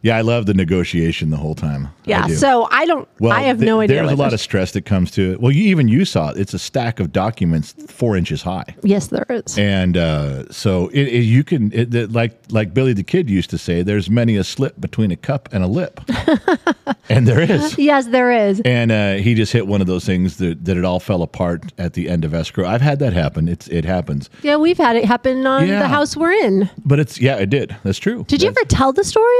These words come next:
Speaker 2: about the house that we
Speaker 1: No, uh, I'll, it's another time. We'll go th-, I will go through that. But I've told it on the live stream quite a few times.
Speaker 2: But it's an interesting
Speaker 1: It is an
Speaker 2: story.
Speaker 1: interesting story. And it's,
Speaker 2: Because it
Speaker 1: it's a
Speaker 2: was
Speaker 1: story
Speaker 2: emotional
Speaker 1: <laughs>
Speaker 2: for me. It was a ro-,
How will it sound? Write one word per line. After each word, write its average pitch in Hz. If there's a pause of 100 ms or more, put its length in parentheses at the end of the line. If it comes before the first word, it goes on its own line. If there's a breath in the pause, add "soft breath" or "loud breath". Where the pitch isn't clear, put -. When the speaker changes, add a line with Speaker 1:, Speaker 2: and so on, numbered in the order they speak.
(100)
Speaker 2:
about 466
the 427
house 453
that 302
we 349 (120)
Speaker 1:
No, 117
uh, 98 (120)
I'll, 127
it's 107
another 85
time. 78
We'll 98
go 80
th-, 110
I 110
will 95
go 76
through 69
that. 65
But 92
I've 107
told 240
it 190
on 127
the 85
live 98
stream 69
quite 90
a 73
few 98
times. 64
Speaker 2:
But 277
it's 269
an 247
interesting 220
Speaker 1:
It 220
is 202
an 214
Speaker 2:
story. 202
Speaker 1:
interesting 87
story. 82
And 110
it's, 113
Speaker 2:
Because 262
it 294
Speaker 1:
it's 320
a -
Speaker 2:
was 302
Speaker 1:
story 294
Speaker 2:
emotional 302
Speaker 1:
<laughs> -
Speaker 2:
for 247
me. 247
It 220
was 240
a 226
ro-, 226